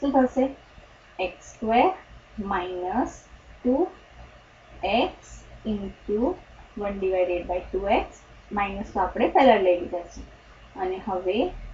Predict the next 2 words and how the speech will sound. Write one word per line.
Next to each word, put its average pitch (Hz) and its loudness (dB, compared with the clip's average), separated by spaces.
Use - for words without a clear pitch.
વત્તા 185 0
માઇનસ 180 -2